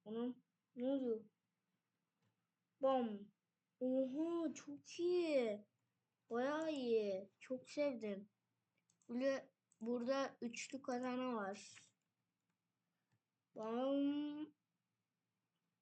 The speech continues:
Bam. Yani pek de güzel denilmez. Saber diye bir kılıcı var. Bunu ben görmüştüm.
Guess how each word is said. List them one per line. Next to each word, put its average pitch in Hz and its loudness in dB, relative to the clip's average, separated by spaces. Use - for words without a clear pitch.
Bam. 220 -2
Yani 285 -2
pek 240 -10
de 233 0
güzel 220 -4
denilmez. 240 -4
Saber 247 -2
diye 247 0
bir 226 -8
kılıcı 202 -8
var. 190 -12
Bunu 233 0
ben 240 2
görmüştüm. 214 -2